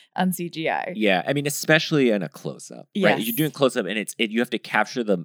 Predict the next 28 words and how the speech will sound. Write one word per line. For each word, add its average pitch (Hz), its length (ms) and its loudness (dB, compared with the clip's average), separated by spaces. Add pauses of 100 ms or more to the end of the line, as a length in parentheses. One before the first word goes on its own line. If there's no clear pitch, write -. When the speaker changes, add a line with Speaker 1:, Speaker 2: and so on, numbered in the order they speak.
(140)
Speaker 2:
the 92 100 -6
sort 107 180 -4
of 71 120 -4
moisture 87 520 -2
as 90 140 -2
it 82 80 -12
goes 90 280 -6
on 87 280 -6
the 82 60 -12
glass 82 460 -6
and 82 120 -10
then 76 140 -8
recedes. 78 540 -8
I, - 80 -20 (440)
I 147 80 8
mean, 143 160 0
it 135 140 -2
looks 156 240 -4
great, 131 260 4
and 123 140 -4
it 117 100 -10 (140)
reminds 123 840 -2
you, 76 440 -4
that's - 240 0
the 127 80 -8
thing, 98 320 -4
is 85 160 -10
it, 98 100 -6